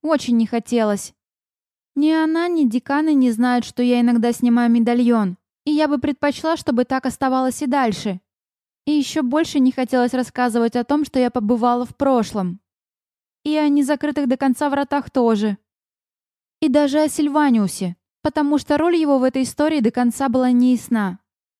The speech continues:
Что-то меня удерживало от того, чтобы рассказать правду, а интуиции своей я привыкла доверять. Однако ректор ждала ответов, и что-то нужно было сказать.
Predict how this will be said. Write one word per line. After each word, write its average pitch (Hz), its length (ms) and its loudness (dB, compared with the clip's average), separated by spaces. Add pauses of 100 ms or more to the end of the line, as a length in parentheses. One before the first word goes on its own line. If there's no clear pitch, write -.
Что-то - 320 -4
меня 302 360 2
удерживало 254 680 0
от 214 100 -4
того, 226 240 2
чтобы 220 260 -2
рассказать 220 460 -4
правду, 190 480 -2 (240)
а 247 140 0
интуиции 247 640 0
своей 247 500 -4 (140)
я 285 200 0
привыкла 262 440 0
доверять. 240 640 0 (1160)
Однако 311 440 -2
ректор 320 320 -4
ждала 262 340 0
ответов, 226 520 -4 (300)
и 294 80 -2
что-то 339 460 -2
нужно 302 340 0
было 285 240 0
сказать. 226 680 -4